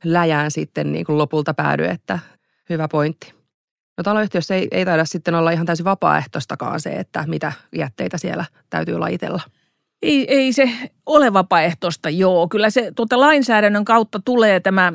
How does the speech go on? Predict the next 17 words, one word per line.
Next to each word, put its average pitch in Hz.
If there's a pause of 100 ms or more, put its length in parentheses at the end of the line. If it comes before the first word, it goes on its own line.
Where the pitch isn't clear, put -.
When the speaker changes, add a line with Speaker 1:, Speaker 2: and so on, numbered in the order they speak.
Speaker 2:
nämä, 185
nämä 190
velvoitteet, 180
eli 170
sillä 180
vähän, 202
ö, - (460)
tuupataan 190 (420)
sitten 165
sekä -
taloyhtiöitä 196
että 170 (160)
etenkin 143
asukkaita 180 (180)
siihen 156
lajitteluun. 127 (340)
Eli 160